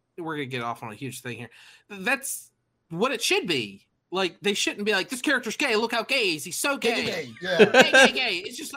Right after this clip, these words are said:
Speaker 1: oh, this character is a cop and he's his partner and also he's gay. It's just, it's just a, it's just another trait. This, this character's blonde.
Speaker 2: There's
Speaker 1: Yeah,
Speaker 2: some
Speaker 1: I, I, I don't wanna undersell someone's sexuality as part of their identity or anything, but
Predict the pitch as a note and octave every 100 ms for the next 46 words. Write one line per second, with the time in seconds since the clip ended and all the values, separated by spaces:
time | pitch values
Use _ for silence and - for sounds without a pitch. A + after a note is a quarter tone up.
0 | B3 B3 A#3 - - C4 - C4+ A#4+ -
1 | A3 G#3 G3 E3+ F3+ G3+ G#3 - F#3 E3+
2 | E3 F3+ E3+ - G3+ G#3 - - G#3 G3
3 | F#3+ F#3 G3 A#3+ B3 A3+ A#3 C#3 A2+ D#3+
4 | F3+ F3 F#3+ G3 A3 E3 F3+ G3+ F3 _
5 | _ E3+ - - F3 F3+ D#3 B2 F3 B2+
6 | _ _ _ - - - F#3 - F#3+ -
7 | F#3 D3+ E3+ C#3+ C3+ C#3 - _ _ _
8 | _ _ _ _ _ _ _ _ _ _
9 | _ _ _ D#3 A3+ G#3+ A#3 B3+ C4 -
10 | C#4 C#4 A#3+ G#3+ G3 F3+ F3 - G3+ F3+
11 | D#3+ D3+ C#3 _ - - F#3+ E3+ D3+ C#3+
12 | C3+ - - G3+ - D#3+ D#3 E3+ F3 C3
13 | B2+ C3 D3+ C3+ B2+ A#2+ D3+ E3+ C3 A#2+
14 | A#2 A2 B2 B2 B2+ D3+